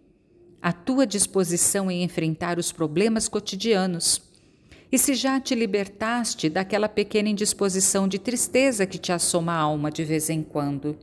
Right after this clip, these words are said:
Pode ser útil aos teus companheiros e ofertar aos teus irmãos algo que possa fazê-los mais felizes, como o exemplo de não reclamar, de conversar com alegria,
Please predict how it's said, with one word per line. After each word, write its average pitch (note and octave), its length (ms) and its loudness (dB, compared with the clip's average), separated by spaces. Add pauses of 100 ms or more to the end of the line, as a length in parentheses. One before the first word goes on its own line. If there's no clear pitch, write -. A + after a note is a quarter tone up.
(1160)
Pode A#3+ 280 2
ser G#3+ 260 2
útil A#3 500 -2
aos F#3+ 180 -2
teus D4 320 -2
companheiros F3+ 920 0 (200)
e A3+ 100 4
ofertar B3 540 0
aos G#3 100 -4
teus B3+ 320 -2
irmãos E3 640 0 (100)
algo A3+ 300 -2
que A#3 140 -2
possa A3+ 360 -2
fazê-los G#3 580 0
mais D4 360 0
felizes, D#3+ 800 0 (500)
como B3+ 280 4
o A#3+ 40 6
exemplo A#3 600 2
de G3+ 140 -2
não A#3 200 0
reclamar, F#3+ 880 -4 (600)
de G#3 100 2
conversar A#3+ 800 2
com D#3+ 240 -4
alegria, D#3+ 720 0